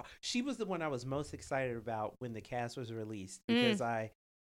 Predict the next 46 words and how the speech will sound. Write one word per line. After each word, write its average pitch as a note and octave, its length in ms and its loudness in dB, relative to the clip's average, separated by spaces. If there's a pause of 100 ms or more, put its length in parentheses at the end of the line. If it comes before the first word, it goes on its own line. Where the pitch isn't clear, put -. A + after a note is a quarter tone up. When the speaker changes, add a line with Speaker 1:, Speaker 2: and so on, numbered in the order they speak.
(120)
Speaker 1:
looked C3 320 0
her C#3+ 180 2
up. D#3 140 -2
I G3 60 -8
was F#3+ 80 -6
like, G3+ 120 -4
"Oh, D#4 220 0
who B3+ 120 -6
is C4+ 140 -6
this C4 160 -10
lady?" A3 540 -2
And E3 80 -6
I F3 60 -2
was E3+ 100 -4
like, D3+ 240 -2
<gasps> B3+ 640 -10
"What C3+ 220 -2
happened G4 340 0
to A#4+ 300 4
her?" C5+ 120 8 (280)
Speaker 2:
<laughs> - 80 -10 (1600)
Speaker 1:
It's - 100 -6
like, G#3+ 240 2
"Oh G4+ 300 2
my G#3 240 6
gosh." B3 1120 6 (100)
Like, E3 340 4
that F#3 260 8
Speaker 2:
Yeah. G#3+ 400 6 (580)
Speaker 1:
like, A2+ 120 -8 (100)
when C#3+ 160 0
she G#3+ 180 -4
broke D#3+ 360 0
down D3+ 520 0
at - 260 -6
the B2+ 280 0
little B2+ 560 0 (100)
Speaker 2:
Ugh. A2 220 8
Speaker 1:
pool D#3 160 0
memorial D#3 760 0
Speaker 2:
Mm. G#2 140 0
Speaker 1:
about B2+ 360 0
her, B2+ 500 -2
you F#2+ 80 -4
Speaker 2:
Yeah. C3 80 -2
Speaker 1:
know, G#2 280 -4